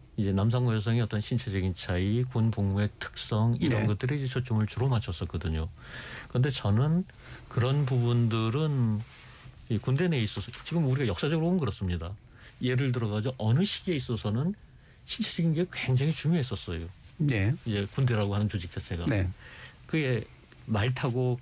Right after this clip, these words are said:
Speaker 1: 칼 쏘고 뭐 창 쓰고 뭐 이랬을 땐 그랬었거든요. 그러다 총이
Speaker 2: 예.
Speaker 1: 나오면서 신체적인 조건이라고 하는 것이 덜 중요하게 돼버렸어요.
Speaker 2: 예.
Speaker 1: 그런데 그 총이라고 하는 것조차도 그래도 어느 정도는 이제 신체적인 조건을 갖다 요구를 하는데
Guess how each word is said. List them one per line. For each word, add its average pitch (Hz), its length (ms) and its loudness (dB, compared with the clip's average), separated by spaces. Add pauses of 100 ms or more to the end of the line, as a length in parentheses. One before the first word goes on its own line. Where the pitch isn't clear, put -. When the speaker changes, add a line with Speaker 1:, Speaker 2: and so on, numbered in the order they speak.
(100)
Speaker 1:
칼 165 280 -2
쏘고 127 580 0
뭐 120 320 2
창 - 220 -4
쓰고 127 300 -2
뭐 123 80 2
이랬을 139 360 0
땐 180 140 -2
그랬었거든요. 127 540 -4
그러다 127 280 0
총이 277 440 0
Speaker 2:
예. 277 40 0
Speaker 1:
나오면서 175 800 2 (460)
신체적인 185 380 2
조건이라고 123 520 0
하는 104 140 -2
것이 101 360 -4 (220)
덜 135 240 0
중요하게 180 380 0
돼버렸어요. 87 560 -4
Speaker 2:
예. 101 220 -2 (580)
Speaker 1:
그런데 175 340 2
그 190 180 -2
총이라고 208 600 0
하는 165 260 0
것조차도 131 840 0 (260)
그래도 101 520 0
어느 208 140 4
정도는 160 400 2
이제 120 200 0
신체적인 120 400 -2
조건을 107 260 0
갖다 104 160 -2
요구를 98 320 0
하는데 95 460 0